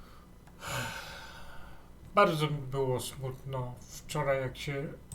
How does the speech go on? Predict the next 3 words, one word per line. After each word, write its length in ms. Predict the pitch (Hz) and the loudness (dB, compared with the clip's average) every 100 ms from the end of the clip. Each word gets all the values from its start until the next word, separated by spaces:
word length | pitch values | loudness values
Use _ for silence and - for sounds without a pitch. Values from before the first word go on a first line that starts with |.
| - | -10
us-, 260 | 160 - - - 180 175 | -6 -6 -8 -2 0 2
jak 360 | 160 160 - - - - - - - | 2 0 -4 -14 -18 -18 -18 -16 -8
przeczytałem, 920 | - 165 - 151 170 156 160 165 | -2 -2 0 8 10 10 8 6